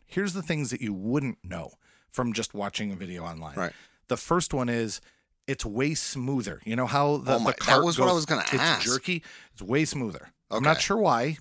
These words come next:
Speaker 1: but it was. Like, we got off and my daughter goes, "That, I, it didn't bounce me around as much as in Dinosaur." So, and <laughs> I hope my daughter listens to this episode.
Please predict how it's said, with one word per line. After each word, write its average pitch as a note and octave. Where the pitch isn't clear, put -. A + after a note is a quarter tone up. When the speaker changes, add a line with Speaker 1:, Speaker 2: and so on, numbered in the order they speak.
Speaker 1:
but C3
it D3+
was. G#2+
Like, B2+
we C#3
got C3+
off B2
and A#2+
my G#2
daughter A#2+
goes, G#2+
"That, -
I, B2
it D3+
didn't A#3+
bounce C3+
me A#2
around B2+
as G2+
much A2
as G2+
in F#2+
Dinosaur." G#2+
So, A#2
and C3
<laughs> -
I G#2
hope A#2
my G#2
daughter G#2
listens G#2
to G#2+
this G2
episode. G2+